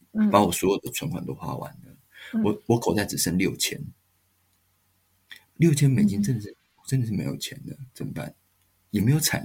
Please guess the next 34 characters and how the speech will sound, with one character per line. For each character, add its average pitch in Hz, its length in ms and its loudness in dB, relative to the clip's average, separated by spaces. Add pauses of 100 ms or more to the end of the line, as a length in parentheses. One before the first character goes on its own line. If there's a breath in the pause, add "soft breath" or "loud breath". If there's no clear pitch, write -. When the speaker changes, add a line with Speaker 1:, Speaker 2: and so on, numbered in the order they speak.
Speaker 2:
业 80 140 0
啊， 62 100 -6
雷 110 160 4
汉 151 140 2
斯 139 100 2
也 104 80 2
没 113 100 4
有 143 100 4
投 90 280 -4
资 90 240 -6
啊。 92 260 -6 (460)
Speaker 1:
对。 226 140 -2
Speaker 2:
于 - 40 4
是 131 120 8
我 104 80 6
就 110 80 -2
跟 127 100 6 (120)
五 92 100 -2
个 - 340 0
N 92 160 -2
G 101 120 -4
O 101 100 0
合 - 160 -8
作， - 320 -8 (100)
一 131 100 6
百 101 140 8
五 90 100 0
十 - 120 -4
个 - 80 -6
妇 - 160 -6
女， - 260 -6 (180 loud breath)
我 - 60 -4
们 92 160 2
就 120 100 4